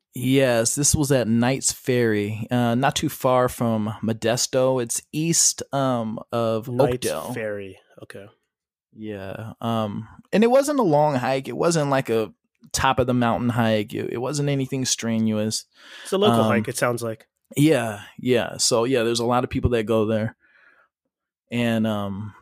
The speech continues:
Speaker 1: that was my first time since the military hiking and actually getting out there and,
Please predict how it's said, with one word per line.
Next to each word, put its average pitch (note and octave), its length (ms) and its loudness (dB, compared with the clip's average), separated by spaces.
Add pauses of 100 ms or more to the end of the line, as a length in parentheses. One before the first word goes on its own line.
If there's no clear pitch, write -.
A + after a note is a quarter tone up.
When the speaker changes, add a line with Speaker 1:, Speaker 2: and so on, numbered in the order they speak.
Speaker 1:
that A2+ 120 0
was B2+ 160 0
my B2 140 2
first - 380 -4
time B2+ 500 -2
since - 380 -2
the A#2+ 140 -4
military B2 500 0
hiking B2 480 0
and A2 140 0
actually A2 340 -2
getting A#2+ 280 0
out B2 220 0
there A#2 280 2
and, G2+ 440 -2